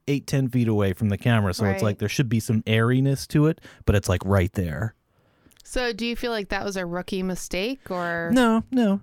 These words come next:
Speaker 1: It's, uh, like, if you look for that in movies, it's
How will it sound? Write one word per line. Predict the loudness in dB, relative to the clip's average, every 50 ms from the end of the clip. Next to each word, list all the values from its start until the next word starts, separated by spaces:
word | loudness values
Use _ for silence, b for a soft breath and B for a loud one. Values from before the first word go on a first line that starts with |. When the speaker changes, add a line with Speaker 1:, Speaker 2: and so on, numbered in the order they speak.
| _
Speaker 1:
It's, | -2 -2 -2 -2 -6
uh, | -6 -6 -6 -4 -4 -4 -4 0
like, | 0 0 2 2
if | 0 0 2
you | 0 0 0 -2 -6 -12 -18 _ _
look | 0 0 0 0 -2
for | -2 -2 0
that | 2 2 2 2 2
in | 2 4
movies, | 4 4 4 4 2 2 0 0 -4 -8 b b b b b b _ _ _ _ -6
it's | -6 -4 -4 -10